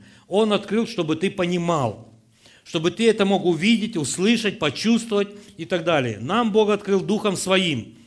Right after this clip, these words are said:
ибо Дух все проницает и глубины Божьи.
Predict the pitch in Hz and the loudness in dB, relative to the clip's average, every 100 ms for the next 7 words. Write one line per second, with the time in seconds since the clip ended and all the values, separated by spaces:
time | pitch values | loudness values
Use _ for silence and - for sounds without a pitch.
0 | _ _ _ _ _ _ _ - 151 143 | _ _ _ _ _ _ _ -8 -2 -2
1 | 143 233 - - 196 180 165 147 - 143 | 0 0 -2 -2 -2 0 -2 -2 -2 0
2 | 160 196 - - - 156 160 151 180 190 | -2 -4 -8 -20 -8 -4 -2 0 0 0
3 | 175 196 185 120 101 95 | 0 2 2 0 -6 -12